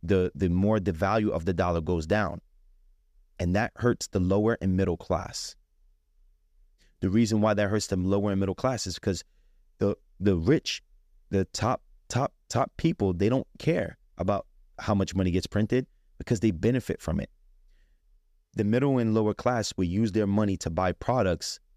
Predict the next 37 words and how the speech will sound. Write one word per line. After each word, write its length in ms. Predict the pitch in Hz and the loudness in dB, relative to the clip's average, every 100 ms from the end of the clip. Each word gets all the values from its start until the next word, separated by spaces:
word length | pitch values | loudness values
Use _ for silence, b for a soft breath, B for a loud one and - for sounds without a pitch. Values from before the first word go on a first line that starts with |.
| _ - | _ -4
that 180 | 87 - | -4 0
are 280 | 95 92 - _ _ _ | 0 0 -2 _ _ _
all 280 | 92 113 117 - | 0 0 0 0
owned 320 | 123 113 90 | 2 2 2
by 160 | 85 | 0
the 100 | 78 - | 0 -2
S 180 | 92 - | -2 -2
and 80 | 92 | -2
P 140 | 101 | -2
five 260 | - 90 85 | 0 -2 0
hundred. 400 | 120 113 95 85 | 0 0 -2 0
Therefore, 440 | 101 - 95 92 _ _ _ | -2 0 -4 -4 _ _ _
the 80 | - | -4
money 260 | 92 107 120 | 0 2 2
that 180 | 104 - | 0 0
they're 120 | 101 | -2
printing 400 | - 139 131 92 | 0 -2 0 0
goes 200 | 95 92 | 0 0
right 220 | 85 98 | 0 0
back 300 | - 92 87 | 2 0 0
up 140 | 98 - | -2 -2
to 120 | 92 | -2
the 80 | 80 | -2
top 260 | - 85 | -2 -2
of 40 | - | -2
the 80 | 82 | -4
food 240 | - 82 | -2 -2
chain. 220 | - 65 - _ _ _ _ _ _ _ _ _ _ _ _ - | -2 -8 -10 _ _ _ _ _ _ _ _ _ _ _ _ -4
So 240 | 95 90 _ _ _ | -2 -2 _ _ _
the 80 | - | -4
lower 280 | 98 107 120 | 0 2 2
and 60 | 113 | 2
middle 160 | 110 | 0
class 320 | - 107 107 | 0 0 0
will 60 | 95 | -4
still 220 | - 110 | -2 -2
buy 200 | 92 92 | 0 -2